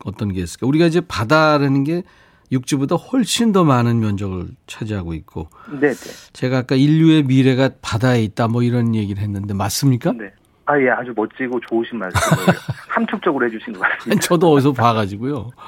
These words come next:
Speaker 1: 그러니까 어떤
Speaker 2: 예.
Speaker 1: 일인지 좀 얘기해 주세요.
Speaker 2: 예, 저희 연구소에서는요, 어,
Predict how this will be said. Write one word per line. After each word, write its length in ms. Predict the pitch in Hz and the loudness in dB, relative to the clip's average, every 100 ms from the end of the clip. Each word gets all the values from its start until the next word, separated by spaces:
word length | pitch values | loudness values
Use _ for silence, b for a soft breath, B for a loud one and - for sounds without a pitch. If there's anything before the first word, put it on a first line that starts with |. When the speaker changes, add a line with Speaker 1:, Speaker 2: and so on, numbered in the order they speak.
| B - | B -16
Speaker 1:
그러니까 1000 | - 180 - 247 - - - - - 143 | -12 -10 -8 -6 -6 -8 -12 -8 0 0
어떤 260 | 139 175 | 4 4
Speaker 2:
예. 40 | 165 | 6
Speaker 1:
일인지 260 | 156 135 | 4 4
좀 120 | 139 135 | 4 4
얘기해 260 | 120 117 | 4 2
주세요. 420 | 104 101 110 95 - - _ B B _ | 0 -2 -2 -4 -6 -12 _ B B _
Speaker 2:
예, 160 | 123 117 - | -10 -8 -4
저희 160 | 165 | -2
연구소에서는요, 1080 | 160 117 123 131 113 98 98 98 151 185 101 _ B B B B B - | 0 -2 -4 -2 -2 -2 -4 -4 -2 -2 -4 _ B B B B B -2
어, 400 | 98 95 104 | 0 0 -4